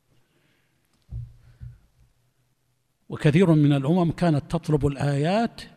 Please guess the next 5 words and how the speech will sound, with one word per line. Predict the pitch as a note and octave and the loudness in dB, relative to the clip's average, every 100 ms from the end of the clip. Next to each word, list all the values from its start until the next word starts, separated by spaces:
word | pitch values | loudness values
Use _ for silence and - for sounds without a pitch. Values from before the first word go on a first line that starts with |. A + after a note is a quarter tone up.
| _ _ - | _ _ -4
تعجيزا | D3 B2+ B2 D3 D3 C#3 C3+ C#3+ C3+ C3 B2+ - _ _ | -2 -2 2 4 4 4 2 2 0 -4 -12 -20 _ _
وليس | - D#3 C3 C#3+ D#3+ - F#3 G3 - - - - - | 2 4 4 4 2 0 -2 -2 -16 -20 -20 -18 -4
بحثا | C#3+ G#2+ - E3 | -2 -2 -2 -2
عن | D3 D3+ | 0 0
الحقيقة، | D#3+ - - - - - | 0 -4 -6 -12 -12 -20